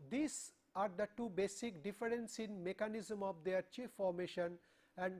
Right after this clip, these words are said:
that also makes a difference in the performance of the wheel. Now in case of cast iron, we can see that these crystals,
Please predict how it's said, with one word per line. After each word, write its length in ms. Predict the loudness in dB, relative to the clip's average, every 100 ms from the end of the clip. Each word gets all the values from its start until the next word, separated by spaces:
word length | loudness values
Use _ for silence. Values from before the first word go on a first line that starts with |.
| 0
that 280 | 2 2
also 440 | 0 0 -2 -2 -2
makes 300 | -2 -4 -2
a 80 | -4
difference 720 | -2 -2 0 2 0 -4 -8 -4
in 220 | -4 -2
the 140 | -2
performance 760 | -2 -2 -2 0 0 2 -2 -2
of 80 | -4 -2
the 100 | -2
wheel. 220 | 2 2 0 -12 _ _ _ _ _ _ _ _ _ _ _ -10
Now 180 | -6 -4 -2
in 240 | -2 -2 0
case 300 | 0 2 4
of 220 | 4 2 -6 _ _ _ _ _ _ _ _ _ _ _ _ _ _
cast 400 | 4 4 4 0 4
iron, 520 | 4 6 6 4 2 -6 -10 -16 _ _ _ _ _ _ _ _ -4
we 180 | -2 0
can 280 | 0 0
see 560 | -2 -2 0 2 0 -4 _ _ _ _ _ -6 4
that 320 | 6 6 2 -6 -20 _ -10 -2
these 240 | -2 -2
crystals, 1000 | -6 -4 -4 0 2 2 0 -6 -10 -12